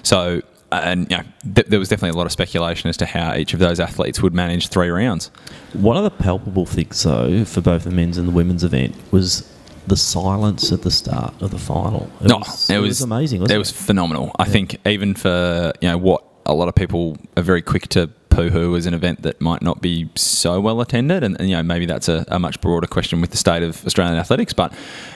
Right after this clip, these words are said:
Speaker 1: m-, myself personally, I was standing at the end of the hundred metre straight. Um, I think I was standing there with, um, a couple of guys waiting for the eight hundred, and there was a game of rugby being played behind at A N Z Stadium.
Speaker 2: Yep.
Speaker 1: And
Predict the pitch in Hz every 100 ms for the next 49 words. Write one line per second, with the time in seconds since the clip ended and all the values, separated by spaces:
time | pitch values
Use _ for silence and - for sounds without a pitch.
0 | - - 104 - 101 - 113 - 101 104
1 | 123 104 90 98 92 92 - - 90 90
2 | 90 87 - 90 85 92 90 95 101 139
3 | 104 - - 90 85 85 85 85 87 -
4 | - 95 85 85 - 87 82 82 80 -
5 | 80 80 80 78 82 107 - - - -
6 | 85 82 82 82 87 87 87 - 87 98
7 | 113 135 269 - - - - 92 90 87
8 | 87 - 95 90 87 - 92 98 98 85
9 | 85 90 85 82 82 82 - 82 82 80
10 | 78 - 80 101 95 80 82 85 95 117
11 | - 80 - - 110 90 90